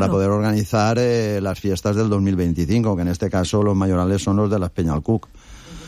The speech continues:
Speaker 2: Yo, en definitiva, lo que quiero es invitar
Speaker 1: El
Speaker 2: a todo
Speaker 1: tuyo,
Speaker 2: el mundo,
Speaker 1: hombre.
Speaker 2: porque se va a organizar una feria muy chula.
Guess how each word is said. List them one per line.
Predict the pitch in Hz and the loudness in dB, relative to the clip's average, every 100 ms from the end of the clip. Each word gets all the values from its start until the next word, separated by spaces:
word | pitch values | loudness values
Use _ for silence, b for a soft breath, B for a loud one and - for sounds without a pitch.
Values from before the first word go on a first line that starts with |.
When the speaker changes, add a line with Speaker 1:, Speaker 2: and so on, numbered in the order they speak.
| B B | B B
Speaker 2:
Yo, | 123 | 2
en | 139 | 4
definitiva, | 156 147 139 127 135 147 | 2 0 0 0 0 2
lo | 143 | 0
que | 120 | -2
quiero | 113 120 135 | -2 0 0
es | 113 | -2
invitar | 110 110 127 | -2 0 0
Speaker 1:
El | |
Speaker 2:
a | 135 | 0
todo | 127 117 | 0 0
Speaker 1:
tuyo, | |
Speaker 2:
el | 107 | 0
mundo, | 110 117 131 | 0 2 2
Speaker 1:
hombre. | 143 196 208 160 - | 0 -2 -4 -4 -4
Speaker 2:
porque | 113 110 110 107 | -4 -2 -2 0
se | 113 | 0
va | 117 | 2
a | |
organizar | 135 135 135 127 | 2 2 2 2
una | 123 113 | 0 0
feria | 117 113 | 0 0
muy | 110 113 92 | 0 0 -2
chula. | 120 110 117 147 | 0 2 2 0